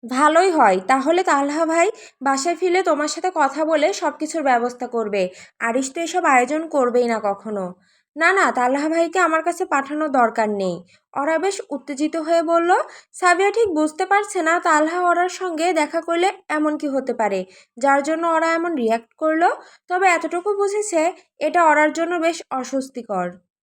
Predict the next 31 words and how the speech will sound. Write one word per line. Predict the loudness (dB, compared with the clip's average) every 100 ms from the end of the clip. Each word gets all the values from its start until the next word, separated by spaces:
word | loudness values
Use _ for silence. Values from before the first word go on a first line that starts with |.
| _ _ _ _ _
"কেন | -4 0 0
ভাবি, | 2 2 2 2
তালহা | 2 2 2
ভাই | 2 2
কি | 0
তোমাকে | -2 -2 -2
কিছু | -2 -2 -2
বলেছে? | 0 2 0 -2 -2 0
মানে, | -2 0
তোমাদের | -2 0 0 0
মধ্যে | 0 -2
ঝামেলা | -4 -4 -4 -2
হয়েছে?" | -2 -2 -4 -2 -2 -2 -8 _ _ -8
"আরে | -2 0
না, | 0 0 -2 -6
অরার | -4 -2 -2
চোখ | -2 -4 -4
মুখ | -6
কেমন | -2 -2 -2 -4
শুকিয়ে | -6 -8 -4 -2
গেছে। | -2 -4 -4 -4 -6 -18 _
তালহার | -2 0 0 -4
সাথে | -4 -6 -2
কথা | -2 -2
বলেছে | -4 -4 -4 -8
শুনলেও | -6 -2 0 2
আরিশের | 2 0 0 0 0
ক্রোধের | 0 -2 -2
মাত্রা | -4 -4 -2 -2
বেড়ে | 0 0
যাবে।" | -2 -2 -2